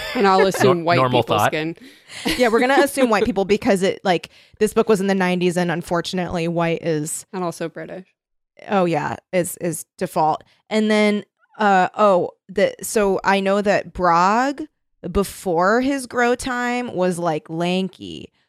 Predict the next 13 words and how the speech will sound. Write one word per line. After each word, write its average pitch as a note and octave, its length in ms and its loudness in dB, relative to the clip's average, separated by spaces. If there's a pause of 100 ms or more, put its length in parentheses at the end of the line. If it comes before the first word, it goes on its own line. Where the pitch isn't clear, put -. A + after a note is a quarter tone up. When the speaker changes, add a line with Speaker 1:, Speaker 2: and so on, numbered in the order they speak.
(120)
Speaker 1:
but F3 200 -8
then F3+ 360 0 (160)
after F#3 400 0
his B3+ 180 2
grow B3+ 260 0
time, C4+ 640 -4 (360)
his F#3+ 240 -2
hair D3 460 -4
was - 180 -8
so F3+ 220 0
long A3+ 260 -2
and A#3+ 140 -4
blonde, F2 420 -10